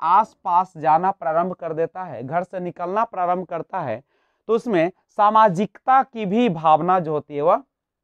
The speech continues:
डेवलप हो जाती है, इम्प्रूव होती है। लेकिन किशोरावस्था जो होता है, एक ऐसी अवस्था होता है जब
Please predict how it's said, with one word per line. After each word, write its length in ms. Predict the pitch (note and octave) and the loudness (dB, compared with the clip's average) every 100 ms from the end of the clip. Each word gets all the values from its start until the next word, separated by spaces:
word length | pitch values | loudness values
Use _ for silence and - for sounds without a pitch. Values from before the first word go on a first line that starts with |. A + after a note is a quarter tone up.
| - | -16
डेवलप 380 | B2 C3+ D3+ - | -8 -6 -6 -8
हो 100 | E3+ | -12
जाती 400 | C#3+ G#2+ - G#2 | -12 -14 -18 -20
है, 140 | G#2+ C3+ | -12 -8
इम्प्रूव 340 | D#3+ E3 C#3+ | -8 -6 -6
होती 320 | A#2 G#2+ - | -6 -10 -12
है। 180 | G2 G2 _ _ _ _ _ - | -18 -18 _ _ _ _ _ -10
लेकिन 240 | A3+ D#4 | -6 -4
किशोरावस्था 1000 | C#4+ C4+ - A#3+ B3 D#4+ D4 B3+ - B3 A#3+ | -4 -6 -6 2 6 6 8 4 2 0 0
जो 140 | G3 | 2
होता 240 | D#3+ - | -2 -2
है, 120 | G3+ A#3+ | 0 0
एक 140 | A#3+ | 2
ऐसी 340 | A3+ A#3+ - | 2 2 0
अवस्था 420 | D4 G#3+ G3+ - A#3 | 0 2 0 -2 -4
होता 400 | G3 E3 F#3+ F#3+ | -2 -4 -4 -6
है 280 | A#2+ G2 - _ _ _ _ - | -6 -12 -20 _ _ _ _ -10
जब 420 | D#3+ A3+ F3+ D3+ | 0 2 2 -2